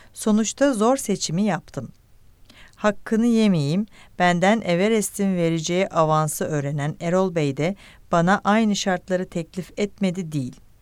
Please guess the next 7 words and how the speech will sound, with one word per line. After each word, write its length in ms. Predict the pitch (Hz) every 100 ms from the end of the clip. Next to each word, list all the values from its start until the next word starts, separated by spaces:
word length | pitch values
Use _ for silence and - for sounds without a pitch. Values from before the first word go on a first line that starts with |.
| - - -
Ama 260 | 175 170
ben 300 | 160 185 226
değerli 440 | 185 165 160 160 170
vazomu 420 | 156 131 143 196
kırmıştım 640 | - 165 135 - - 156
bir 40 | 151
kere. 320 | - 147 -